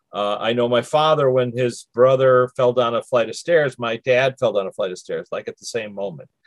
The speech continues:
It was almost like, you know, they were both pushed.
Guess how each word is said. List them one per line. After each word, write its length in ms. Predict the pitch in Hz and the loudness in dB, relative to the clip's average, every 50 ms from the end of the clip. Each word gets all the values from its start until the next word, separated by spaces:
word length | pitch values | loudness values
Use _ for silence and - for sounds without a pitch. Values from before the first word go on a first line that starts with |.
| - - _ _ _ _ | -20 -20 _ _ _ _
It 60 | 117 | -6
was 160 | 120 123 123 151 | -4 0 4 4
almost 420 | 156 165 165 156 143 131 - - | 6 6 4 4 2 0 0 2
like, 340 | 135 127 123 120 113 - - _ _ _ _ _ _ _ _ _ | 2 4 4 2 0 -4 -14 _ _ _ _ _ _ _ _ _
you 100 | - 117 | -8 -4
know, 100 | 135 120 | -2 0
they 100 | 110 113 | 0 0
were 120 | 110 107 101 | -2 -2 0
both 300 | - 131 131 127 127 - | 4 6 6 6 4 0
pushed. 400 | - 143 131 117 101 - - | 0 2 4 4 2 0 -8